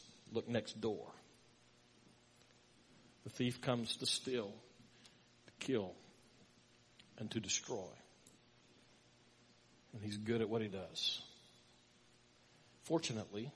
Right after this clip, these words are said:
Jesus did not insert a period at the end of that statement. "The thief comes to steal, kill, and destroy, but," he said, "I have come so that you may have life."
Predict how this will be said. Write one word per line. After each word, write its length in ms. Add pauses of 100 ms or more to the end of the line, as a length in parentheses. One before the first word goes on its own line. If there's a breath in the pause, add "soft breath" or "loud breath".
(340)
Jesus 360
did 200
not 300
insert 320
a 20
period 480
at 120
the 100
end 120
of 120
that 180
statement. 540 (1200 soft breath)
"The 80
thief 260
comes 280
to 80
steal, 400
kill, 220
and 100
destroy, 340
but," 460
he 120
said, 320
"I 260
have 220
come 520 (720 soft breath)
so 160
that 220
you 120
may 140
have 220
life." 580